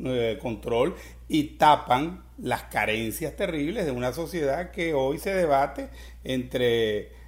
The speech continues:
morir por la pandemia o sencillamente sucumbir ante la escasez de gasolina, la dificultad para acceder a lo-,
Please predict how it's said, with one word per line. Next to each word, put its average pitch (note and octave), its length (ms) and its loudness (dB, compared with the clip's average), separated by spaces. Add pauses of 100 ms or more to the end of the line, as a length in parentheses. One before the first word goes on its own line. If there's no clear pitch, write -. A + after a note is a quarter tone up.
morir C#3+ 840 0
por D3 200 0
la C3 160 2
pandemia G3+ 540 -2 (280)
o D#3+ 300 4
sencillamente D#3 840 -2 (220)
sucumbir C#3+ 760 0
ante C#3 520 0 (260)
la A#2+ 120 0
escasez G#2+ 420 -2
de G#2 140 -2
gasolina, G#3 840 -2
la A#2 240 4
dificultad A2 600 -6
para B2 480 6
acceder B2 520 0
a B2 80 2
lo-, A#2 260 -2